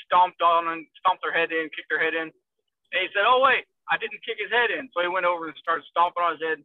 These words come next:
And, uh, Cowboy came out and, uh,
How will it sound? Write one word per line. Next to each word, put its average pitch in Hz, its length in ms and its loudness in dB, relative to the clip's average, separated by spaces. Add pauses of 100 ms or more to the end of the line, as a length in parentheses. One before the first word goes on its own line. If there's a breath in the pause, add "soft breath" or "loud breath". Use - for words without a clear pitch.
(720)
And, 196 260 -2
uh, 196 340 0 (120)
Cowboy 214 580 -2 (1040)
came 233 160 -6
out 226 400 -2 (1700)
and, 185 120 -14
uh, 175 380 -4